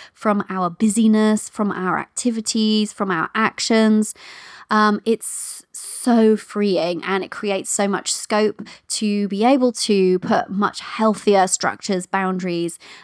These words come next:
and habits in place, which are the things that we build balance on. So that is a really fundamental part of the shift, um, in my experience. Um, and then from there, then we can work on the beliefs. So we'll hear some of the specific belief shifts that Emma made,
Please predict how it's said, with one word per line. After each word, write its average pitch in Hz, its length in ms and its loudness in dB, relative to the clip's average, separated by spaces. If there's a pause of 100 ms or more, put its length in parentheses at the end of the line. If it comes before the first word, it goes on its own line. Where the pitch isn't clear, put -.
(100)
and 175 160 -8
habits - 600 0
in 185 200 -4
place, 220 500 2
which 214 200 2
are 190 160 2
the 190 100 -6
things 180 420 -2
that - 160 -8
we 180 140 -6
build 165 380 -4
balance 160 480 -2
on. 165 280 -2
So 196 300 0 (1080)
that 254 140 4
is 269 120 2
a 226 80 2
really 208 160 2
fundamental 196 520 0
part 180 320 0
of 185 140 -8
the 190 80 -4
shift, - 520 -4
um, 180 380 -2
in 175 260 -6
my 175 180 -2
experience. 180 640 -2 (340)
Um, 214 320 4
and 277 140 6
then 349 160 6
from 285 180 4
there, 254 180 6
then 220 140 2
we 220 80 2
can 214 180 -2
work 196 380 2
on 190 240 2
the 185 80 -2
beliefs. 190 300 -4
So 202 160 2
we'll 208 140 -2
hear 262 320 2
some - 240 -4
of 214 80 2
the 208 120 2
specific - 600 0
belief 202 280 0
shifts - 460 -2
that - 180 0
Emma 202 180 4
made, 180 360 -2